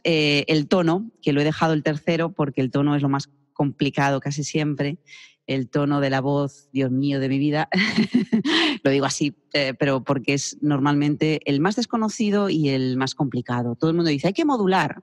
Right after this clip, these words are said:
"Ah, no, pero bueno, hay que, hay que subir el tono, hay que bajar el tono", ya. ¿Y esto cómo se hace, no? Y esto es lo complicado, ¿no?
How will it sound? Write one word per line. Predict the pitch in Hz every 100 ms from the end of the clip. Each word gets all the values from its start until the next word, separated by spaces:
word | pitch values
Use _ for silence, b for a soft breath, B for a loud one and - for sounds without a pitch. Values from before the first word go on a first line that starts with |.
| -
"Ah, | 160 156
no, | 180 302 190
pero | 170 165 165 160
bueno, | 262 208
hay | 190
que, | 226 285
hay | 254
que | 254
subir | 247 247 240
el | 220
tono, | 294 285
hay |
que | 254
bajar | 240 233 233
el | 233
tono", | 269 220
ya. | 160 143
¿Y | 156
esto | 180 220
cómo | 175 156
se | -
hace, | 151 - 160
no? | 190 294 - B B B B _ _ -
Y | 151
esto | 147 196
es |
lo | 185
complicado, | 131 131 139 123 120
¿no? | 139 185